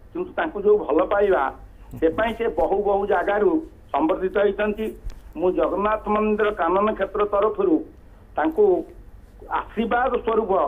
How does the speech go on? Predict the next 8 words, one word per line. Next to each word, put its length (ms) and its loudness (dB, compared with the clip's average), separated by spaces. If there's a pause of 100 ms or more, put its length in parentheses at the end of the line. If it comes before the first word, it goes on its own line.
(280)
ଆହୁରି 340 -2
ଭଲ, 220 2 (120)
ଆହୁରି 320 2
ଅଧିକା, 340 0
ଆହୁରି, 380 2
ଆହୁରି 260 4
ହବା 280 2
ପାଇଁ 240 2